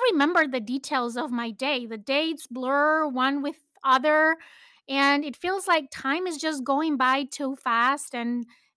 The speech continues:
we sometimes lose of track of time and things that are happening. Well, today we're gonna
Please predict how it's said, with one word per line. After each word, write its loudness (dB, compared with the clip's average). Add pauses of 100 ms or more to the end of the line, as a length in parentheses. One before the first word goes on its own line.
(100)
we -4
sometimes 0
lose -4
of -4
track 0
of -6 (160)
time -2
and -4
things -2
that -4
are 0 (160)
happening. -6 (1300)
Well, 2 (600)
today 2
we're 6
gonna -2